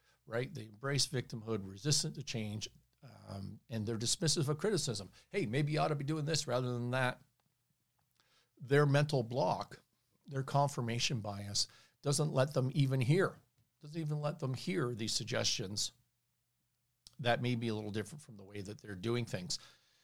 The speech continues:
Let me give you some quotes that I hear all the time. "Hey, that big deal, that big deal is gonna close any day now. We've been working on this project. It's coming through.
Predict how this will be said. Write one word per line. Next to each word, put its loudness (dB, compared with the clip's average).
Let 0
me 0
give 4
you 6
some 6
quotes 2
that 2
I 4
hear 2
all 4
the -4
time. 2
"Hey, 6
that 4
big 2
deal, 0
that -2
big -2
deal -2
is -2
gonna -2
close 2
any 0
day 4
now. -4
We've -14
been -4
working 4
on 2
this 2
project. 0
It's -10
coming 2
through. 2